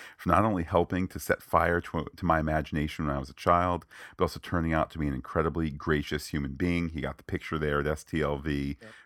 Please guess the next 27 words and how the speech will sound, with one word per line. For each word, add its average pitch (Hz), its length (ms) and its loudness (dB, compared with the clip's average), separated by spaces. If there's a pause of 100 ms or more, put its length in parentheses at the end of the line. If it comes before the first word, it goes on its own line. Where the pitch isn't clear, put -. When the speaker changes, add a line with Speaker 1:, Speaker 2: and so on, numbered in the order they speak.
(120)
Speaker 1:
both, 76 420 0
uh, 76 300 4
both 76 260 -2
smiling. 73 800 2
And, 71 480 -4 (840)
you 87 140 -2
know, 67 260 2
if, - 340 -4
if 80 240 0
one 101 340 8
thing, 98 340 4
if 87 100 2
only 143 180 4
one 90 220 2
thing 85 160 0
can 78 80 -6
be 80 80 -2
said 78 220 2
about 71 180 0
this - 160 -10
Discovery 71 760 0 (280)
cast, 78 500 2
it's - 140 -10
that 73 100 -10
they 78 140 2
are 71 100 0
so, 85 600 0